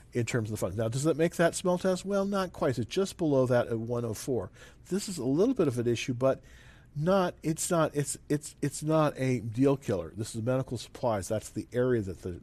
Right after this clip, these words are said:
that they're in. So how do I see investing in the stock? Well, I think that this, that this very well might be, there is essentially a short-term buy level,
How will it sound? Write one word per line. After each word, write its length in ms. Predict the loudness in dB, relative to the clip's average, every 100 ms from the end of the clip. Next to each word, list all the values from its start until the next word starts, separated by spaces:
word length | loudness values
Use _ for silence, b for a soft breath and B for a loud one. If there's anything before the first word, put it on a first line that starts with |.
| -12
that 200 | -12 -6
they're 200 | -4 -4
in. 220 | -6 -8 B B B B
So 380 | -2 2 2 0 B B B 0
how 200 | 4 6
do 160 | 6
I 120 | 2
see 380 | 0 2 2 0 -6 -20 -20 -6
investing 500 | -2 0 0 0 -4
in 120 | -4
the 80 | -4
stock? 480 | -6 -4 -4 -4 0
Well, 280 | 4 4 0 -14 -20 B B B B -16 2
I 160 | 4 4
think 300 | 2 -2 0
that 200 | -2 -2 -12 -2
this, 220 | 0 0 0
that 300 | 2 2 2
this 180 | -2 0
very 240 | 0 2
well 240 | 2 2 0
might 320 | 0 0 0
be, 320 | 0 0 -2 B B B 4
there 160 | 6 6
is 200 | 4 0
essentially 800 | 0 2 2 2 4 4 4
a 80 | 0
short-term 920 | 0 2 4 2 0 -2 2 2 0 0
buy 460 | 2 4 4 4 2
level, 500 | 4 4 4 -2